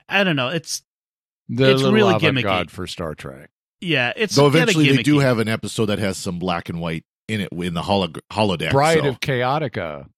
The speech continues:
Speaker 3: Yep.
Speaker 1: Yes, <laughs> yeah. Uh, so, yeah, we'll get to see that later on. Uh,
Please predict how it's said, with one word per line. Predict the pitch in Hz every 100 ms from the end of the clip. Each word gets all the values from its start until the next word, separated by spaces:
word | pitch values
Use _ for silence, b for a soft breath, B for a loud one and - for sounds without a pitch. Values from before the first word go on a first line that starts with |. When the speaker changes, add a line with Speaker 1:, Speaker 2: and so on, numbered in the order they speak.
| _ _
Speaker 3:
Yep. | 220 165
Speaker 1:
Yes, | 156 156 - 151 135
<laughs> | 170 139
yeah. | 156 143 - - _ _ _ _ -
Uh, | 180 170 165 156
so, | 208
yeah, | 220 196 175
we'll | 202
get | 202 208 -
to |
see | - 202
that | 160 160 143
later | 165 147 143
on. | 139 123 110 113
Uh, | 127 117 117 87